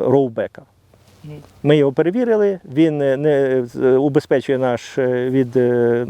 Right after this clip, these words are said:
Speaker 1: наші посіви від, е, фітотокса. Е, ну, к-, крім того, ми застосовуємо фунгіциди, е,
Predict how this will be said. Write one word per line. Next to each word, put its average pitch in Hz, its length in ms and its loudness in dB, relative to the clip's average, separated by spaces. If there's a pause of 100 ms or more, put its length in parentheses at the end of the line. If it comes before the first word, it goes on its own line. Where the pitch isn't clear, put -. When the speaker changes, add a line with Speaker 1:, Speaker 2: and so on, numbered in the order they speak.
(140)
Speaker 1:
наші 127 380 0
посіви 131 340 -2
від, 123 300 0
е, 123 200 2
фітотокса. 175 680 -2 (560)
Е, 127 260 0 (260)
ну, 175 380 0
к-, 160 260 2
крім 214 280 -4
того, 131 500 0
ми 139 460 -2
застосовуємо 131 1200 0
фунгіциди, 127 800 0 (380)
е, 117 360 2